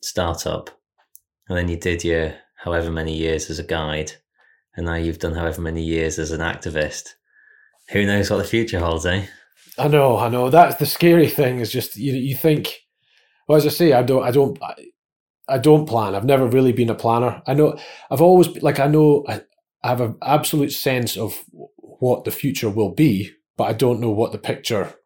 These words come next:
Speaker 2: I, I can't see the picture. So I know, like, if you, if, well, if I, if I was to explain it, I could tell you what the soundtrack will be like, but, <laughs> um, I don't know what the movie is gonna be, if you, if you know what I mean.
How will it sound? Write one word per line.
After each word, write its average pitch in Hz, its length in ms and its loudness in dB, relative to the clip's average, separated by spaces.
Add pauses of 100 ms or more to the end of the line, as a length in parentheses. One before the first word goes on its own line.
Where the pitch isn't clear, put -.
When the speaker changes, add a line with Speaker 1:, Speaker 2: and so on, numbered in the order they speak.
Speaker 2:
I, 101 40 -10
I - 160 -8
can't 117 200 -6
see 127 120 -6
the 104 100 -4
picture. - 520 -6
So 120 160 -2
I 113 40 0
know, 117 420 -2 (480)
like, 120 140 0
if 117 100 -2
you, 127 200 -2
if, 120 140 -4 (120)
well, 104 260 -2
if 113 160 -10
I, 127 160 -2 (100)
if 120 80 -8
I 127 80 0
was 113 140 0
to 123 80 -4
explain 135 380 0
it, 98 80 -2
I 107 80 -4
could - 180 -10
tell 160 180 4
you 147 60 4
what 139 100 0
the 104 60 -6
soundtrack 123 560 -2
will 98 80 -4
be 92 100 -4
like, 92 360 -4 (400)
but, 110 240 2 (160)
<laughs> - 180 -20
um, 107 300 -2 (160)
I 127 80 -2
don't 131 200 4
know 123 80 2
what 120 200 0
the 117 60 -2
movie 135 380 4
is 110 120 0
gonna 110 220 0
be, 95 360 -2
if 117 100 -6
you, 139 120 2
if 139 100 -2
you 151 80 4
know 143 140 6
what 135 120 6
I 127 80 -2
mean. 120 260 -2